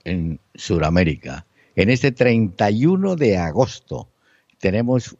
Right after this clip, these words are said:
fútbol de Selección Colombia muy temprano, a las cuatro de la tarde, enfrentando a Venezuela en San Cristóbal.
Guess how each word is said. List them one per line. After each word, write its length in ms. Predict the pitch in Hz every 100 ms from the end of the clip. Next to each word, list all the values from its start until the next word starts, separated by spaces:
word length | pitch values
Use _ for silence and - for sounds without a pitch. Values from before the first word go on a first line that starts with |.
| _
fútbol 720 | - 131 147 113 113 113 - _
de 120 | - 80
Selección 580 | 85 80 - 123 131
Colombia 460 | 113 110 117 117 107
muy 340 | 101 151 208
temprano, 560 | 156 135 123 123 127 107
a 60 | 87
las 220 | 82 -
cuatro 460 | - 143 143 131 113
de 40 |
la 120 | 95
tarde, 420 | 92 143 139 135 131 _ _ _ -
enfrentando 600 | 76 101 101 120 123 117
a 20 |
Venezuela 460 | 107 98 95 120 117
en 80 |
San 320 | 110 101 95 80
Cristóbal. 600 | 85 - - 143 98